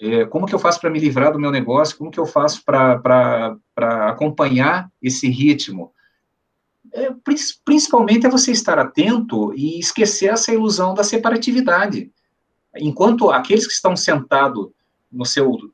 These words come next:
trono eterno, perene, do seu patrimônio, do seu imóvel,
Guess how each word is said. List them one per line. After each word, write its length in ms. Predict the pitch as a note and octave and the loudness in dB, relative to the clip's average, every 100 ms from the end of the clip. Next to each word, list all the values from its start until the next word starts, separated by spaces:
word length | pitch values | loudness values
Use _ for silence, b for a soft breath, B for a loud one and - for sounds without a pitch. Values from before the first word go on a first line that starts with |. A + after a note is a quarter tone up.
| _ | _
trono 580 | B2 B2+ A#2+ A2 G#2 G2+ | 0 2 4 2 -2 -4
eterno, 600 | A#2 A#2 A#2 C#3 C3+ G#2 | -6 -2 2 2 2 -4
perene, 580 | - C3 A2 C3 C3+ G#2+ | -2 0 0 0 0 -2
do 140 | G2+ | -4
seu 180 | - B2 | -4 -2
patrimônio, 680 | B2 A#2+ A2 G2+ B2+ C3 G#2+ | -2 -2 -4 -4 -2 -2 -4
do 80 | |
seu 220 | G2+ B2+ A#2 | -6 -4 -2
imóvel, 680 | G#2 A#2 C3+ A#2 G#2 F#2+ | 0 2 0 0 -4 -6